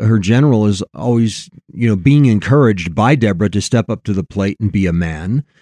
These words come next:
He's hesitant to be that. Uh, nevertheless, she's encouraging him to,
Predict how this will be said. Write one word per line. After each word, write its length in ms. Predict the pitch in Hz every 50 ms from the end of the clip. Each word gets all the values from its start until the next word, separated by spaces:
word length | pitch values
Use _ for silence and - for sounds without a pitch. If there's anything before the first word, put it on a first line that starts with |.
| _ _ _ _ _ _ _ -
He's 240 | - 135 123 107 -
hesitant 600 | - 107 131 139 131 123 127 - - 104 90 -
to 100 | 101 90
be 280 | 76 - 110 143 190
that. 520 | 196 - - - 64 76 - 143 - - - _ _ _ _ _ _ _ _ _ _ _
Uh, 220 | - 110 113 113 113
nevertheless, 480 | 113 123 135 135 135 131 139 135 127 117
she's 260 | - - 135 117 98
encouraging 580 | 117 113 - 127 127 123 120 104 - - 107 107
him 200 | 104 98 98 92
to, 680 | - - 135 156 160 139 113 113 131 147 147 98